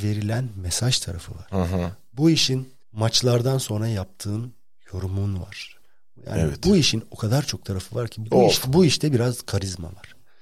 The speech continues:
Speaker 2: Hı hı.
Speaker 1: Şimdi, e, bazı hocalar vardır. Teknik direktör karizmasına sahiptir. Çok da güzel bir ekip kurar.
Speaker 2: Hı hı.
Speaker 1: Tamam mı? Çok futbolu bilmesine gerek yok.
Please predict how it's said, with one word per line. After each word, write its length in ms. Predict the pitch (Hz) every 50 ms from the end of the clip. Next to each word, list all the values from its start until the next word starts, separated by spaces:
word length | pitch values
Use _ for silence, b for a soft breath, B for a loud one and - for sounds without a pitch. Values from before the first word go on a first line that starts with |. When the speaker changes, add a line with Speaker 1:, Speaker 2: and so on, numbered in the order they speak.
| - - - -
Speaker 2:
Hı 60 | - 85
hı. 260 | 80 85 87 82 82
Speaker 1:
Şimdi, 360 | 92 - 117 107 104 104 - - b b b b b b - -
e, 360 | 101 101 98 98 98 95 95 110
bazı 260 | 117 131 135 127 139
hocalar 380 | 131 120 127 135 139 147 160
vardır. 460 | 160 127 113 107 107 127 180 - - - - - - -
Teknik 400 | - 135 123 - - 139 135 - -
direktör 560 | 120 113 - - - 120 113 107 101 - - -
karizmasına 640 | - - 107 101 113 113 113 113 104 - - 107 98
sahiptir. 720 | - - 101 101 104 117 156 160 - - - 143 - - - -
Çok 240 | - - 180 - -
da 60 | 143
güzel 340 | 123 110 104 117 110 104 98
bir 100 | 107 110
ekip 240 | 107 - - - -
kurar. 340 | - - 113 120 156 - - - - -
Speaker 2:
Hı 80 | 95
hı. 80 | 95 87
Speaker 1:
Tamam 300 | 95 - - - - 123
mı? 100 | 101 - -
Çok 200 | - 190 185 -
futbolu 340 | - - - 180 180 185 185
bilmesine 420 | 185 170 175 165 - - 170 165
gerek 280 | 160 160 156 151 151 -
yok. 180 | 101 - -